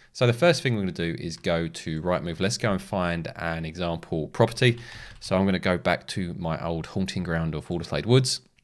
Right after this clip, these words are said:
And let's see what properties are for sales. So once you've found your dream property or a property you're interested in and you wanna arrange a viewing, you wanna do these checks in advance. You don't wanna waste time going for a viewing if some of these things don't check out.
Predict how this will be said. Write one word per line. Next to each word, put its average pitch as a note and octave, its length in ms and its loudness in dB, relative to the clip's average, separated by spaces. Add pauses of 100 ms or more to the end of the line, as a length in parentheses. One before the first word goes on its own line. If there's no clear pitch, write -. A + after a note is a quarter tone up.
(600)
And F2 160 -2
let's F#2+ 140 2
see A2 240 0
what F2+ 240 -4
properties - 560 -6
are D2 180 -4
for D#2+ 140 -12
sales. - 400 -2 (400)
So G#2 160 2
once E3+ 260 4
you've D#3+ 140 4
found G2+ 540 0
your F#2 400 2
dream E2+ 340 0
property F#2+ 540 0
or F#2 100 -4
a - 40 -2
property A#2+ 380 0
you're G#2 300 -2
interested A#2+ 540 4
in G2+ 180 6
and F2+ 220 -2
you F#2 80 0
wanna G2+ 180 2
arrange F#2 380 2
a - 20 0
viewing, F2+ 400 2 (560)
you A#2+ 100 0
wanna D#3 140 4
do B2+ 240 4
these G#2 180 2
checks - 380 -2
in E2+ 140 -6
advance. D#2 380 -4
You G#2 40 -2
don't C3+ 140 2
wanna B2+ 100 0
waste A2 240 2
time F#2+ 300 2
going F#2 240 2
for - 100 -4
a E2+ 60 -2
viewing A#2+ 420 6
if F#2+ 180 -2
some G#2+ 140 -2
of F#2+ 80 2
these F2+ 160 0
things F2+ 300 -4
don't F2+ 320 0
check - 260 -8
out. D#2 240 0